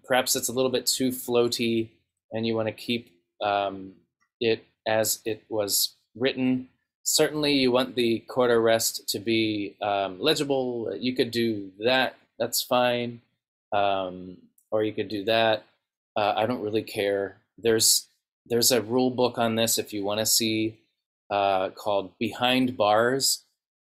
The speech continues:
Uh, it's a very good text about notation. Um, and they, they have a bit about this in there, okay?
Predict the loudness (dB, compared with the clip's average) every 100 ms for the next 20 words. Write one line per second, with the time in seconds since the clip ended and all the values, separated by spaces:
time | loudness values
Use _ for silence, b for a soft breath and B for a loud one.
0 | _ 0 2 2 0 0 0 2 0 -2
1 | 0 2 2 -4 0 -2 -2 -8 -2 0
2 | 0 0 -2 -4 -12 _ _ B _ _
3 | _ -4 0 0 0 -4 -12 -10 -8 -2
4 | -2 0 0 2 0 0 0 0 2 -2
5 | 0 -2 0 -2 -4 -6 -6 -8 -12 _
6 | -20 -8 -6 -6